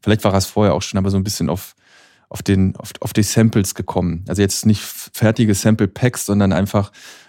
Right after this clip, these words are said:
ähm, eigene aufgenommene Samples von irgendwelchen Sounds und so weiter zu nehmen und die im Modular, äh, so ganz verste-, hundertprozentig habe ich immer nicht alles verstanden, aber ich find's ziemlich spannend, dass man halt quasi vielleicht auf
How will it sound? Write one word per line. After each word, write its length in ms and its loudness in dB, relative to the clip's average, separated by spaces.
ähm, 140 2
eigene 560 4
aufgenommene 600 2
Samples 420 0
von 140 -4
irgendwelchen 480 0
Sounds 480 2
und 100 -2
so 100 -2
weiter 280 0
zu 160 -6
nehmen 240 2
und 160 0
die 100 2
im 100 2
Modular, 560 2
äh, 100 2
so 100 2
ganz 200 2
verste-, 440 0
hundertprozentig 520 2
habe 120 2
ich 80 -4
immer 180 2
nicht 260 2
alles 260 2
verstanden, 460 2
aber 220 2
ich 40 -20
find's 200 2
ziemlich 180 4
spannend, 320 4
dass 160 0
man 160 2
halt 240 0
quasi 300 -4
vielleicht 360 -4
auf 320 -14